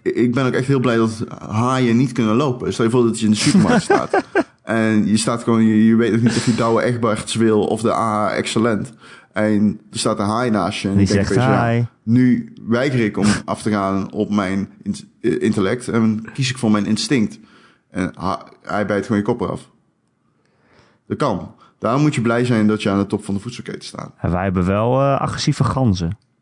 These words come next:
Speaker 2: Zeker. Ik heb laatst weer die documentaire gezien, Grizzly Man.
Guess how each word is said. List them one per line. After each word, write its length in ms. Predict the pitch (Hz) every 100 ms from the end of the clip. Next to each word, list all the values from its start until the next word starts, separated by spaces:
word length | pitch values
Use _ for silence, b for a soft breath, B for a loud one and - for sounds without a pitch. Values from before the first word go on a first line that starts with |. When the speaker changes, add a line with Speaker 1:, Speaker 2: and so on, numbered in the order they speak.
| _ _ _ _ _ _ _ _ _ _ _ _ _ _ _ _ _ _ -
Speaker 2:
Zeker. 300 | 113 110 113
Ik 80 |
heb 120 | 117 123
laatst 260 | 127 131
weer 80 | 139
die 120 | 120
documentaire 580 | 123 120 113 110 110 110
gezien, 360 | 110 117 110 95
Grizzly 380 | 113 127 147 170
Man. 280 | 160 170